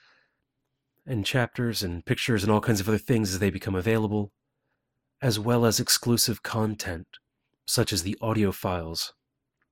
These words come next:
of the interviews we record, that will not be offered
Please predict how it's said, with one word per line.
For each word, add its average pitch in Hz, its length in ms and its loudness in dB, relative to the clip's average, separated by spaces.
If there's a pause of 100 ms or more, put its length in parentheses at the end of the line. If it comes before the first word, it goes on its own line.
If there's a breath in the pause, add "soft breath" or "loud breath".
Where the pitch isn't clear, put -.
(220)
of 92 200 -4
the 104 140 -2
interviews 98 300 -2
we 90 80 -8
record, 87 560 -8 (520)
that 123 140 -6
will 110 100 0
not 104 280 2
be 120 160 -2
offered 101 420 -4